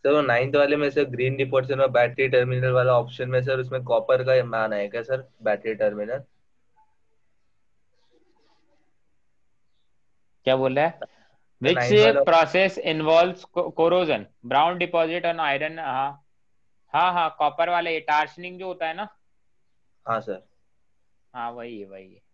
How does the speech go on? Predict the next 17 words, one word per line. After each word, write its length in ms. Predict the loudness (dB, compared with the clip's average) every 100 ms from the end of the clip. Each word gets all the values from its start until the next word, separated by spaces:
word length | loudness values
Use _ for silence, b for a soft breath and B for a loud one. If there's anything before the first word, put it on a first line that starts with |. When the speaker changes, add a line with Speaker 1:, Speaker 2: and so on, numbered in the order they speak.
| _ _ _ _ _ _ _ _ _ _ _ _ _ _ -8
Speaker 2:
इलेवन 420 | -2 2 0 0
में 80 | -6
देखो 160 | -6 -2
क्या 180 | -2
बोला 240 | -2 -2 -2
है, 180 | -4 -6
chlorine 400 | -6 -4 -4 -2
gas 240 | -2 -2
is 140 | -8
passed 320 | -2 2 2 -2
into 280 | -8 -6
a 80 | -4
solution 600 | -2 -4 -4 -8 -8 -10 -10 -10
containing 600 | -10 -8 -8 -8 -10 -10
this, 240 | -10 -10
this, 280 | -10 -10 -10
this। 240 | -10 -10